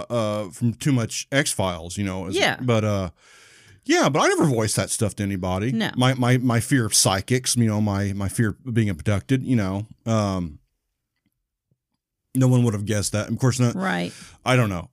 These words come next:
Speaker 1: I don't know. It's, it's an apples and oranges thing.
Speaker 2: Sure.
Speaker 1: Yeah, but it's, it, it's still,
Speaker 2: But,
Speaker 1: you know.
Speaker 2: uh, and so under the plea agreement, uh, Judge Hines agreed to accept the pleas on the condition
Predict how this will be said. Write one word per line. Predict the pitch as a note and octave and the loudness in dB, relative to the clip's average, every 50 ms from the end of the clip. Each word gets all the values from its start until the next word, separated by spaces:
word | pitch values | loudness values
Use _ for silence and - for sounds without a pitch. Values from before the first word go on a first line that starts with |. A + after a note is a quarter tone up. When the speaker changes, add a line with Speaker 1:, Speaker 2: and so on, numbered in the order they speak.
| - | -4
Speaker 1:
I | - B2 | 0 0
don't | A#2+ A#2 | 2 2
know. | A2+ A#2 | 2 0
It's, | A2+ - | -2 -2
it's | - F3 B2 B2+ | -2 0 0 2
an | D3+ | 2
apples | D3+ D3 C#3 A2 B2+ A2 G#2+ | 2 2 2 2 0 0 0
and | A2 | 0
oranges | A2 A2+ A#2 A#2 A#2 A2+ - | 0 0 0 0 0 -2 0
thing. | C3+ B2 A#2 A#2 | 2 2 2 2
Speaker 2:
Sure. | A2+ G#2+ - F4+ G4+ A4 D#4+ D#3+ D3 | 0 0 0 2 2 2 2 2 2
Speaker 1:
Yeah, | A2+ A2+ G#2+ G#2 G2 - | 2 0 0 0 -2 -4
but | A2+ G#2 A2+ A2+ A2+ | -2 0 2 2 2
it's, | A#2 A2+ - - - - | 0 0 -4 -8 -4 -2
it, | C3+ B2 B2+ B2+ | -2 -2 0 0
it's | C#3 B2+ B2 - | -2 -2 -2 -2
still, | - - C#3+ C3+ B2 A#2+ A2+ G#2+ G2 E2+ - _ _ _ _ _ _ _ _ _ _ _ _ _ _ _ _ _ _ - | -2 0 2 2 2 2 0 -2 -6 -8 -14 _ _ _ _ _ _ _ _ _ _ _ _ _ _ _ _ _ _ -2
Speaker 2:
But, | - A3+ G3+ F3 - - | 0 2 2 0 -2 -2
Speaker 1:
you | - B2 | 0 0
know. | G#2+ - - G2+ F#2 E2 D#2 - - - - - - _ _ _ - A#3 | 2 2 2 0 0 -2 -6 -8 -14 -18 -20 -20 -20 _ _ _ -12 -10
Speaker 2:
uh, | |
and | B3 A3+ A#3 B3 A#3 G#3+ F#3+ A#3+ A3 G#3+ - - _ _ _ _ - - - _ _ _ _ - | -8 -4 -2 -2 0 0 2 4 4 4 2 0 _ _ _ _ -20 -20 -20 _ _ _ _ -8
so | - - - C4 B3+ A#3+ - | -4 2 4 4 4 4 4
under | - D#4+ F#4+ G4+ G4 | 2 2 4 4 2
the | F#4+ D#4+ | 2 0
plea | - - - - C#4+ C#4 C4+ B3 | -4 -6 -4 -2 0 0 0 0
agreement, | A#3 G#3+ G3 F#3 E3+ D3 E3 E3 D#3+ - - _ _ _ _ _ _ _ _ _ _ _ _ _ _ _ _ _ _ _ _ _ _ _ _ - | -2 -2 -2 0 0 2 2 0 -2 -4 -6 _ _ _ _ _ _ _ _ _ _ _ _ _ _ _ _ _ _ _ _ _ _ _ _ -2
uh, | - G#3+ G#3 E3+ - - - _ - | 2 4 4 4 2 -2 -10 _ -2
Judge | - C#4 D#4+ D#4+ - | 2 2 4 4 4
Hines | - D#4 C#4 C#4 C4+ C4 C4 | 4 4 6 6 4 4 0
agreed | B3+ A#3+ - A#3+ B3 B3 A#3+ A#3+ A3 A3+ - | -2 -2 0 2 2 2 2 0 -2 -4 -2
to | - A#3+ | 0 2
accept | G3 - - - - C4 C4 C4 - | 2 0 0 0 2 2 2 2 -2
the | C4 | -8
pleas | - - - A3+ G#3 G#3 G3 G3 - _ _ - | -4 0 2 4 4 4 2 0 -4 _ _ -2
on | G3+ A3+ B3+ C#4 | 0 2 4 4
the | D#4 D#4+ | 4 2
condition | D4+ - D#4 D#4+ C#4+ C4+ D4+ - - - - A2+ F2+ - - | 2 2 2 2 2 2 0 0 -2 -4 -4 -4 -6 -8 -12